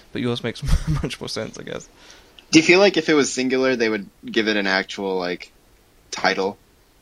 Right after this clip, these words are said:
Speaker 2: Um, you know, like a Millennium Falcon type name, if it was just a one-off?
Speaker 1: Yeah, probably.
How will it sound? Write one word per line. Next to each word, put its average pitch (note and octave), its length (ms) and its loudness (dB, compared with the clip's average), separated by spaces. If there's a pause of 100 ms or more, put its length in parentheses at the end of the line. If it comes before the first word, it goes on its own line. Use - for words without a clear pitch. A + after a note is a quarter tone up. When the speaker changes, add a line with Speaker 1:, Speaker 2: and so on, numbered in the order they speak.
(160)
Speaker 2:
Um, F2 440 -6 (360)
you F#2 100 -4
know, F#2 80 0
like F2 180 -2
a E2 240 -4 (1000)
Millennium F#2 400 0
Falcon F#2+ 380 -2
type F#2+ 300 -4
name, G2 320 -2 (520)
if G2+ 140 2
it G2+ 80 8
was F#2+ 160 6
just - 340 2 (240)
a F#2 80 4
one-off? F#2 500 4 (720)
Speaker 1:
Yeah, E3+ 260 -2
probably. B2+ 500 0